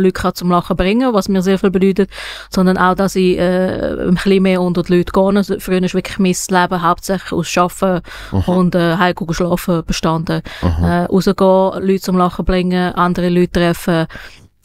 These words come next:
Speaker 1: Ähm, und das, wo, durch die Pandemie, wo das dann wieder weggefallen ist, muss ich sagen, nein. Das, das will, ich will nicht mehr zurück, dass das nicht mehr ein Teil von meinem Leben wird sein. Ich will das definitiv als Teil von meinem Leben haben.
Speaker 2: Ja.
Speaker 1: Ja. Auch wenn, äh,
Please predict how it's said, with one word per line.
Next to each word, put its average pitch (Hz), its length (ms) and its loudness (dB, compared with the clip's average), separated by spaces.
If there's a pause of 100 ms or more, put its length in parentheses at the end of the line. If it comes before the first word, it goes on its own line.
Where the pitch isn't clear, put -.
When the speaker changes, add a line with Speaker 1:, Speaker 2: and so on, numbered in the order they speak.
Speaker 1:
Ähm, 180 520 2 (540)
und 196 220 2
das, 202 200 0
wo, 202 360 0
durch 202 260 0
die - 80 -2
Pandemie, 190 400 2
wo 180 80 2
das 175 140 -4
dann 175 180 0
wieder 175 300 0
weggefallen 226 480 -2
ist, 175 120 -2
muss 160 100 -6
ich - 40 -12
sagen, 147 200 -6
nein. 143 180 -6 (640)
Das, - 300 -4
das - 260 -4
will, 190 160 2 (120)
ich - 180 -4
will 214 120 2
nicht 214 180 2
mehr 214 160 2
zurück, 196 380 -2
dass 202 160 -2
das 190 200 -2
nicht 190 120 2
mehr 190 140 2
ein 175 120 -2
Teil 175 200 0
von 175 120 -4
meinem 175 120 0
Leben 160 240 -2
wird 165 180 -6
sein. 175 180 -4
Ich 156 100 -6
will - 100 -2
das - 160 -6
definitiv 165 500 -2
als 160 160 -4
Teil 151 160 -2
von - 140 -6
meinem 170 200 -2
Leben 160 200 -4
haben. 147 200 -4 (140)
Speaker 2:
Ja. 92 360 4
Speaker 1:
Ja. - 280 -4 (680)
Auch 196 220 2
wenn, 196 260 2
äh, 185 480 0